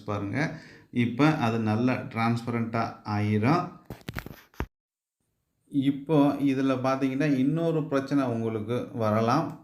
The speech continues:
என்ன அப்படின்ட்டா, திக்னஸ் குறைய வாய்ப்பு இருக்குது.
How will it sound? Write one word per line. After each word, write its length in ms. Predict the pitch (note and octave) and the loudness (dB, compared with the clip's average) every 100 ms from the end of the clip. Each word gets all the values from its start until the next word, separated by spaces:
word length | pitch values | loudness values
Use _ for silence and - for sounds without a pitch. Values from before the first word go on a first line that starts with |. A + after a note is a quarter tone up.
| _ | _
என்ன 480 | - A#2 B2 D3 D3 B2 | -6 -2 2 2 2 0
அப்படின்ட்டா, 680 | A#2 A2 A2 A2+ D#3 D#3+ - - - | -2 -2 -2 0 0 -2 -8 -16 -4
திக்னஸ் 440 | C#3 D3 E3 D#3+ - - | -4 -2 -2 -2 -8 -14
குறைய 360 | - B2+ B2+ B2 | -2 2 4 4
வாய்ப்பு 400 | A2+ A2+ A2 A2 | 4 2 0 -2
இருக்குது. 520 | G#2 G#2+ A2+ G3 C4 | -2 -2 0 0 -2